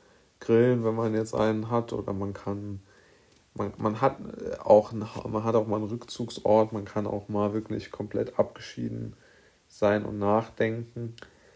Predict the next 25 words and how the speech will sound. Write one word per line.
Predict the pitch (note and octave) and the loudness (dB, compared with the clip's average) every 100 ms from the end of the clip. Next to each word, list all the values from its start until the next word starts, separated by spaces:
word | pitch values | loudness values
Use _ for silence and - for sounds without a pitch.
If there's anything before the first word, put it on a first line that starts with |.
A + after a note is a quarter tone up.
| _ _ | _ _
Und | - A2 | -6 -2
genau | G#2+ G#2 A#2+ | 4 6 6
diese | A#2 A#2 B2 | 4 -4 0
ganzen | G#2+ A2 A2 - G#2+ | 2 2 0 -8 -8
Fähigkeiten, | - A2+ A#2 A2 - - G2+ G2+ G2 C#3 C#3+ _ _ - _ _ - | 2 4 4 0 -4 2 6 4 2 -10 -12 _ _ -20 _ _ -8
die | A#2 | -8
gehen | A#2 A#2 A#2+ | 0 0 2
natürlich | A#2 A2 - A2+ A2 | 0 -2 -2 -2 -2
so | A2 | -6
ein | G#2 | -4
bisschen | A#2 - A2 | -4 -2 -2
auch | G#2 G#2 - | 0 -2 -2
kaputt, | - - C3+ C3+ - - - _ _ - | -8 0 0 0 -12 -20 -20 _ _ 0
wenn | A2 | 2
man | A2+ A2+ A2+ - _ | 4 2 0 -8 _
ni-, | - F#3 A#2+ - | -12 -6 -6 -6
nicht, | B2 G#2+ A#2+ A#2+ - - | -6 -4 -4 -4 -10 -2
ähm, | G#2 G#2 G#2+ G#2+ G#2+ - - _ _ - | 2 2 0 -4 -8 -14 -20 _ _ -12
diesen, | G#2+ G#2+ G#2+ G2+ - | -10 -8 -8 -8 -10
diesen, | A2 G#2 G#2 G2+ G#2 | -8 -6 -6 -6 -8
diese | - - F#2+ | -10 -10 -12
Freiheit | - G2 A2 A2 G#2+ G2 | -2 2 2 2 0 0
einfach | G#2+ G2+ G2+ G2 | -4 -4 -6 -4
auch | - - | -4 0
hat. | G#2+ G#2+ | 0 0